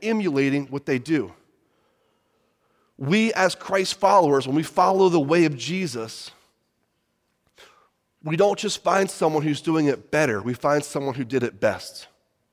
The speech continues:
You see, my natural reaction when someone does something wrong to me is not to turn the other cheek,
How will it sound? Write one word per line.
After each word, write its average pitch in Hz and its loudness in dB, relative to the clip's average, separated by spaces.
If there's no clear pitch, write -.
You 196 -8
see, 185 -2
my 175 2
natural 151 2
reaction 139 0
when 151 2
someone 147 0
does - 0
something 135 -4
wrong 147 2
to 131 -8
me 123 -2
is 123 -2
not 143 0
to 143 -14
turn 147 -4
the 127 0
other 107 -6
cheek, - -6